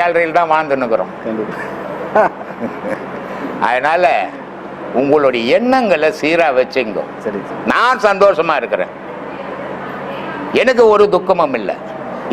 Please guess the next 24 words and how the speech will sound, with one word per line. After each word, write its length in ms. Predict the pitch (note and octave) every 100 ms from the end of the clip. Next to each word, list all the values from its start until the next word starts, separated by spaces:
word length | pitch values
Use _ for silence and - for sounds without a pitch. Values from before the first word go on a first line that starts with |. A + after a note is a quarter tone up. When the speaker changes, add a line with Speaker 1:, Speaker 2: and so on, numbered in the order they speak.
| D3+
Speaker 1:
எனக்கு 220 | A#3+ B3+ A3+
வருமானம் 480 | G#3+ G3+ F3 C3 A2+
இருக்குது 280 | G#2 - - - - - - - B2+ D#3
அப்படின்ற 400 | E3 F3+ E3 D#3 D3
எண்ணத்தை 420 | F3+ G#3+ A3+ F#3 E3
வளர்த்துக்கினீங்கன்னா 800 | D3 E3+ E3 F3 C#3+ B2 A2 A2+ A#2+ A2+ - - A#2 D3
என்னைக்கும் 600 | F#3 F#3+ F3+ F#3 F#3 F#3 D3
சந்தோஷமா 480 | B2 A#2+ G#2 A2 G2+
இருப்பீங்க. 300 | - E2+ D#2+ - - - - - - - - - -
ஐயோ 240 | F3 A3 C4 B3
எனக்கு 200 | G#3+ F#3+ F#3+
வர்றது 260 | G3+ G#3+ G#3
பத்தல, 360 | F#3 F#3+ F3+ D#3+ D3
எனக்கு 220 | F#3 G3
எப்ப 180 | G3+ A#3
பார்த்தாலும் 400 | A#3+ A#3+ B3 A#3+ G3
துன்பமா 380 | G3 A3 G#3+ G#3 F#3+
வர்றதுன்னு 480 | F3+ E3 D#3+ D3 D#3+
யோசிக்கிறதும் 680 | A3 F#3 F3+ E3+ D#3 D#3 F3+
பேசுறதும் 460 | G3+ F#3 D#3+ D3 D3+
ஆரம்பிச்சிட்டீங்கன்னா 760 | F#3 E3 D3 B2+ B2 A2+ A2+ A#2+ - - -
வாழ்நாள் 460 | C#3 F#3 F3+ D#3+ C3
முழுதும் 360 | B2 A#2 E3 F3+
துன்பமே 420 | A#2+ A2+ A2+ G#2+